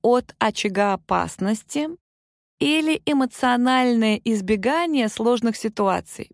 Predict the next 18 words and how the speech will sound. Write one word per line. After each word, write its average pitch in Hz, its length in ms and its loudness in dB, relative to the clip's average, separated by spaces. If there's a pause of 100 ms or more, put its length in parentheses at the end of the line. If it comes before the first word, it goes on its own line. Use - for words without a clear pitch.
(120)
серьёзных 240 680 0
разговоров, 202 680 -2 (320)
решение 202 640 2
задач 180 460 -2
и - 20 -4
проблем. 170 540 -4 (640)
Прокрастинация, 240 1200 0
откладывание 220 920 0
дел 226 280 0
до 214 120 -2
последнего 214 560 0
момента — 185 680 -4 (320)
одно 226 480 4
из 190 200 -2
ярких 247 520 -4
проявлений 185 680 -4
этой 175 280 -4
реакции. - 580 -8